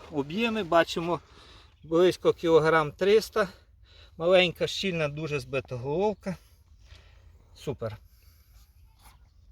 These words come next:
Пробуйте, експериментуйте.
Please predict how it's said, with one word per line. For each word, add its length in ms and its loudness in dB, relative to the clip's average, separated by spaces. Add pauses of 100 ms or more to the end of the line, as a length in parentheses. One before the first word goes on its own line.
(100)
Пробуйте, 560 4 (1300)
експериментуйте. 1000 0